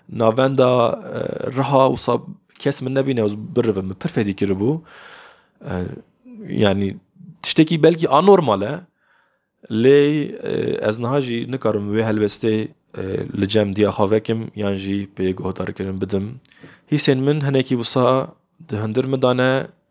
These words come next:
ez her hal nikarim bibêjim, lê dikarim binivîsînim. Û ew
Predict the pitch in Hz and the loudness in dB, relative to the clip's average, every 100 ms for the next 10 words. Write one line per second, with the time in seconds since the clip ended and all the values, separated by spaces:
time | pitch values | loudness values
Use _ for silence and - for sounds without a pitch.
0 | - 113 113 - - 139 131 135 120 131 | -4 -2 -2 -6 -2 0 2 2 2 0
1 | 160 147 104 95 95 113 147 147 139 147 | 2 2 2 -2 -2 2 4 4 2 0
2 | 143 147 - 113 110 - 113 113 107 110 | -4 -8 -8 -6 -4 -2 -2 -2 -4 -6
3 | 95 - 98 104 101 - 117 131 165 180 | -6 -8 -8 -8 -6 -4 0 4 6 4
4 | 190 | 0